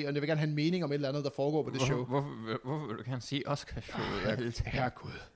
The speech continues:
Speaker 1: Lad os, lad os da bare prøve det, så kan vi se, om det går.
Speaker 2: Jeg har prøvet det, det er derfor, jeg ikke gider
Speaker 1: Ja,
Speaker 2: at gøre det
Speaker 1: det,
Speaker 2: igen.
Speaker 1: det kan være lidt mere hyggeligt i år, hvem ved?
Speaker 2: Hvordan skulle det blive mere hyggeligt, at det er over Zoom?
Speaker 1: <laughs> Jeg laver en anme-, <laughs> jeg kunne godt, jeg, jeg laver en anmeldelse så.
Speaker 2: Ja, det
Speaker 1: <laughs> For
Speaker 2: gør
Speaker 1: lang
Speaker 2: du
Speaker 1: tid.
Speaker 2: bare. Det må du hygge dig med.
Speaker 1: Ja,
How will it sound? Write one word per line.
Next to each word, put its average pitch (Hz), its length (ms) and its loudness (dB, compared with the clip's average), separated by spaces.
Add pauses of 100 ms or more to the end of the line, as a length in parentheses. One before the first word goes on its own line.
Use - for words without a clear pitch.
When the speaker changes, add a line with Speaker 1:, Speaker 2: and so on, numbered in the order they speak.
Speaker 1:
Lad - 100 -4
os, 104 180 -4
lad 104 80 -2
os 104 100 -6
da 131 80 -4
bare 120 140 0
prøve 107 220 2
det, 107 180 -4
så - 120 -10
kan 113 80 -4
vi 110 60 -4
se, 107 160 -4
om 101 80 -6
det 95 100 -6
går. - 80 -8
Speaker 2:
Jeg 131 120 8
har 190 200 12
prøvet 131 280 8
det, 127 80 6
det 135 100 6
er 160 60 8
derfor, 160 120 6
jeg 160 120 8
ikke 151 120 4
gider 202 180 8
Speaker 1:
Ja, 120 80 6
Speaker 2:
at 127 60 6
gøre 147 80 8
det 156 160 6
Speaker 1:
det, - 20 2
Speaker 2:
igen. 139 200 4
Speaker 1:
det 180 80 6
kan 208 100 8
være 208 100 12
lidt 214 100 6
mere 175 100 12
hyggeligt 143 280 6
i 101 40 0
år, - 120 -4
hvem 139 200 2
ved? 107 140 -6
Speaker 2:
Hvordan 165 200 6
skulle 190 180 8
det 143 60 8
blive 139 100 8
mere 156 200 8
hyggeligt, 156 240 6
at 117 80 4
det 131 80 8
er 131 40 10
over 135 140 6
Zoom? 135 320 4 (440)
Speaker 1:
<laughs> 180 400 -4
Jeg 143 100 6
laver 160 220 10
en 151 60 6
anme-, 143 420 8
<laughs> 160 60 8
jeg 147 100 6
kunne 151 100 0
godt, 135 220 4
jeg, 147 180 6
jeg 165 80 8
laver 180 120 12
en 165 60 10
anmeldelse 151 360 4
så. - 80 -12 (180)
Speaker 2:
Ja, 113 200 4
det - 40 6
Speaker 1:
<laughs> 135 60 4
For - 60 4
Speaker 2:
gør - 0 -
Speaker 1:
lang 131 140 6
Speaker 2:
du 131 60 4
Speaker 1:
tid. 113 60 2
Speaker 2:
bare. 107 220 2
Det 120 100 -2
må 120 60 -2
du 113 60 -4
hygge 123 180 -6
dig 113 120 -4
med. 95 60 -8 (200)
Speaker 1:
Ja, 120 60 0